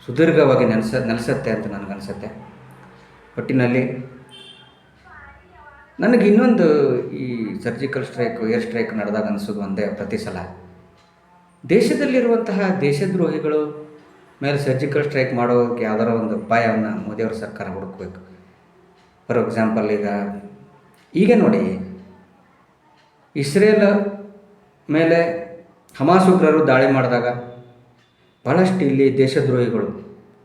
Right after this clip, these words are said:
ದೇಶದ್ರೋಹಿಗಳು ಅನ್ನೋದಕ್ಕಿಂತ ಮತಾಂಧರು ಏನು ವಿಜೃಂಭಿಸಿದ್ರು, ಸಂಭ್ರಮಗೊಂಡ್ರು.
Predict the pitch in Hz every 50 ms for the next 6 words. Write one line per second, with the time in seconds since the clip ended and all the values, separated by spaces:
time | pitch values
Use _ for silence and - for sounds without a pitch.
0 | _ _ _ _ _ _ - 135 131 147 175 170 165 165 165 165 165 170 170 175
1 | 175 175 175 180 180 180 180 175 185 190 196 226 185 135 127 - 156 151 143 120
2 | - - - - - - - - - - - _ _ _ _ _ _ _ _ _
3 | _ _ _ - 123 123 113 113 117 120 139 160 170 165 156 - - 131 113 107
4 | 104 110 - - - - - - - - - - - - - - - - - -
5 | - 156 160 180 202 208 202 196 - 151 135 117 - - - - - - - -